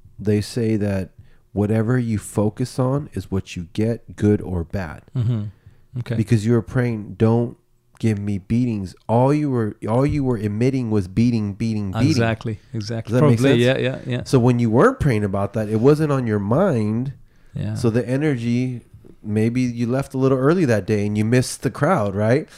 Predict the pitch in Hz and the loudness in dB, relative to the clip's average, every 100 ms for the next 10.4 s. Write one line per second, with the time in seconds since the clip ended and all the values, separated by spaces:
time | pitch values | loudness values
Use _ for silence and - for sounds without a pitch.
0 | - - - 120 123 123 143 135 - 160 | -20 -14 -2 2 4 6 6 6 4 2
1 | 214 180 117 110 113 120 113 - 98 104 | 2 2 2 2 2 2 2 -2 -6 -6
2 | - - _ - 107 117 131 123 123 123 | -16 -20 _ -10 0 2 4 2 0 2
3 | 113 95 113 107 110 - 104 107 120 190 | 0 0 -6 -4 -6 -4 -2 0 2 0
4 | 226 92 151 156 117 98 117 220 135 120 | -2 0 2 2 -2 -6 -4 -4 -4 -4
5 | 120 113 107 147 208 180 110 107 110 107 | -2 -2 0 0 0 -2 -4 -4 -2 0
6 | 107 110 107 95 98 95 151 127 123 147 | 2 2 2 0 -2 0 2 4 6 6
7 | 143 143 156 165 135 151 156 151 147 139 | 6 6 6 6 4 2 2 -2 -2 0
8 | 147 143 143 131 117 185 208 151 147 131 | 0 0 0 0 0 0 0 -2 -2 -2
9 | 135 131 123 113 113 107 - 107 - 143 | -2 0 0 0 -2 -4 -8 -12 -10 -12
10 | - 113 117 | -10 -6 -6